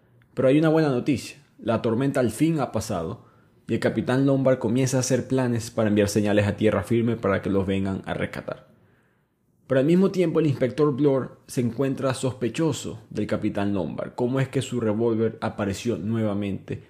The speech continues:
milagrosamente, en su gaveta? Lombard se defiende y dice que si él fuera el asesino, ¿por qué no simplemente utilizaría el revólver con las otras dos personas que quedan? Y él no está haciendo eso.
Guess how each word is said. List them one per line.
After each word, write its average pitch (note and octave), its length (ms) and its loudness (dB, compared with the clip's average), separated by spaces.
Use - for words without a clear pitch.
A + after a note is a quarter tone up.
milagrosamente, B2+ 1000 0
en G2+ 80 -4
su G2+ 160 -4
gaveta? G2 400 -2
Lombard E3+ 380 4
se F3 120 2
defiende C#3 480 2
y D#2+ 160 -4
dice A#2 300 0
que A2+ 100 0
si C#3 140 0
él C#3+ 80 2
fuera D3 220 2
el C#3+ 80 2
asesino, A#2 520 -2
¿por A2+ 140 -6
qué A2+ 100 -2
no A2+ 80 -2
simplemente A#2 680 -4
utilizaría A2 680 -2
el A2+ 120 0
revólver F#2+ 580 -2
con A2+ 120 -2
las G2 120 0
otras G2+ 260 2
dos G2+ 120 -4
personas F#2 400 -4
que F#2+ 120 -8
quedan? G#2 380 -2
Y - 80 -4
él G#2 120 0
no G2 40 0
está G2 160 -4
haciendo F2+ 340 -4
eso. - 280 -12